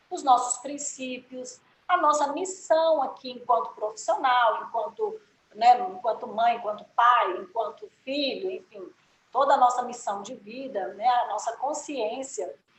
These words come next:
Então, ela determina muito essa direção, o porquê que fazemos.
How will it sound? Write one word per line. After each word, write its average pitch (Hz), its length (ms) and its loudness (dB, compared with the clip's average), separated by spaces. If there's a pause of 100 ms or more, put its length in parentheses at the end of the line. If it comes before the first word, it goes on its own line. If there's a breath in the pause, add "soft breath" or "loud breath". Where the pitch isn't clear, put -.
(280)
Então, 302 280 4
ela 311 120 8
determina 294 640 2
muito 302 480 -4 (200)
essa 302 200 2
direção, 311 600 4
o 247 60 -8
porquê 370 440 -2
que 381 120 -12
fazemos. - 840 -2